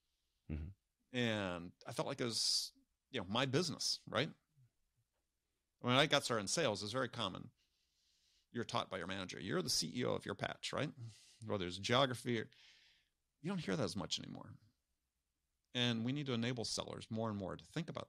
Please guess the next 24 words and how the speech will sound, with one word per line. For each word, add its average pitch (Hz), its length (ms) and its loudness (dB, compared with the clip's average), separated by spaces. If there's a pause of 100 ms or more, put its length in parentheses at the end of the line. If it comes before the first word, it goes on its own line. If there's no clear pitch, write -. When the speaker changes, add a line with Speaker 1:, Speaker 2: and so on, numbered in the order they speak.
Speaker 2:
that - 80 -18 (140)
as, - 180 -4
you 170 80 -4
know, - 80 -2
you 135 160 -2
are 170 140 0
the - 60 -6
C - 260 0
E 110 60 0
O 104 80 0
of 92 100 -6
that 92 240 -2
small 107 460 0
little 101 160 -4
business. 107 460 -4 (640)
What 147 120 2
are 196 40 2
you - 60 0
gonna 165 80 2
do 156 140 2
to 110 60 -2
make 110 140 -2
it 104 60 -6
happen? - 240 -6